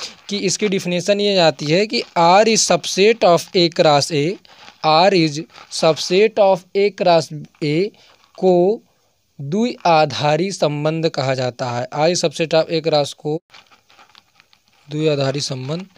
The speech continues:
कहा जाता है, ठीक है, यानी कि A क्रॉस A का स्वयं के साथ कार्टेशियन प्रोडक्ट निकालने के बाद जो उसके सबसेट होंगे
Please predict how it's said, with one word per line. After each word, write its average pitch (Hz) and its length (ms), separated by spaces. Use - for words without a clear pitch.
कहा 143 360
जाता 156 500
है, 123 160
ठीक 156 280
है, 202 120
यानी 175 400
कि 208 180
A 202 160
क्रॉस 185 360
A 202 160
का 202 200
स्वयं 180 300
के 180 120
साथ 170 220
कार्टेशियन 156 560
प्रोडक्ट 143 380
निकालने 147 460
के 196 140
बाद 185 280
जो 175 140
उसके 175 340
सबसेट 170 540
होंगे 151 440